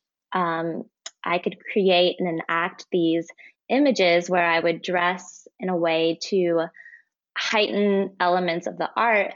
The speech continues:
and then kind of have a conversation around that idea." But maybe I'll give you a little backstory. Before, before this, you know, I got hit with this idea, I was making collages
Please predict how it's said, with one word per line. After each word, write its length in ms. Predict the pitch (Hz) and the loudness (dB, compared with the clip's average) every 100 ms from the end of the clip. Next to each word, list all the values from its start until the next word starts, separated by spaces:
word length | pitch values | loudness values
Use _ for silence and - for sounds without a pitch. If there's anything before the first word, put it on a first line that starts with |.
| - | -4
and 140 | 190 | -2
then 360 | 180 170 170 165 - _ _ _ _ _ _ _ - | 0 -2 -2 -6 -10 _ _ _ _ _ _ _ -14
kind 180 | - 202 | -6 -4
of 80 | 180 | -4
have 240 | - 196 180 | -6 -4 -4
a 40 | |
conversation 720 | 170 196 185 170 185 180 170 | -4 -4 -4 -2 -4 -4 -4
around 280 | 165 165 165 | -4 -2 -2
that 320 | 160 - - - - - _ - | -4 -6 -8 -14 -20 -20 _ -2
idea." 720 | 180 170 190 156 - - 220 _ _ _ _ | 0 2 2 4 0 -4 -10 _ _ _ _
But 200 | 214 190 | 0 2
maybe 300 | - 214 214 | 2 2 4
I'll 160 | 208 196 | 4 2
give 140 | 190 | 2
you 100 | 196 | 2
a 0 | |
little 220 | 185 180 170 | 2 2 0
backstory. 600 | 165 175 - 180 160 160 | -2 -2 -4 0 0 0
Before, 600 | 180 - 233 240 240 240 - - - | -4 0 2 4 2 0 -6 -20 -8
before 520 | 214 - 214 214 214 190 | -8 -4 0 2 0 0
this, 240 | 185 185 - _ - | -2 -2 -10 _ -4
you 120 | 220 | -2
know, 100 | 180 | 0
I 80 | 175 | -2
got 240 | 170 - | -2 -4
hit 220 | 208 - - | -4 -6 -6
with 100 | - | -6
this 200 | 180 175 | -4 -2
idea, 640 | 175 180 196 202 170 - 208 - - - - | 0 0 2 2 2 -2 -8 -14 -18 -8 -2
I 100 | 208 | 0
was 160 | 208 | 2
making 460 | 196 180 185 202 190 | 0 0 0 -2 -4
collages 920 | 190 196 165 160 190 170 143 190 214 | -2 0 2 2 2 0 0 0 -2